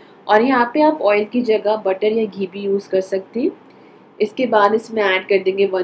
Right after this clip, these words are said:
cup पाउडर sugar। आप दोनों चीज़ों को बहुत अच्छी तरीके से beat कर लें। एक विस्क की help से इन्हें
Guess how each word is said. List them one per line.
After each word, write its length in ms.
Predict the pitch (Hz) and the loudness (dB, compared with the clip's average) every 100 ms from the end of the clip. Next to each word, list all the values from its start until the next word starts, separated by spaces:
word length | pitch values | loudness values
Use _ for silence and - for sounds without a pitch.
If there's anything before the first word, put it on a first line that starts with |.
| - | -4
cup 160 | 196 196 | -6 -4
पाउडर 320 | 170 160 160 196 | 0 0 0 -4
sugar। 420 | - 185 190 339 - - - - _ - | -2 -4 0 -2 -4 -16 -20 -20 _ -6
आप 180 | 175 190 | -4 0
दोनों 240 | 196 208 240 | 2 2 0
चीज़ों 300 | 240 220 220 | -2 0 -2
को 200 | 240 247 | 0 -2
बहुत 360 | 208 196 208 | 0 0 0
अच्छी 160 | 214 233 | 0 0
तरीके 300 | 214 202 214 | 0 0 -6
से 160 | - 196 | -2 -2
beat 260 | 170 185 | -4 -10
कर 180 | - 190 | 0 0
लें। 140 | 180 214 | 2 0
एक 300 | - 190 208 | 0 -2 0
विस्क 340 | 185 202 - | 0 0 0
की 140 | 240 254 | -6 -2
help 200 | 226 226 | 0 0
से 160 | 247 | 0
इन्हें 200 | 226 226 | 0 -2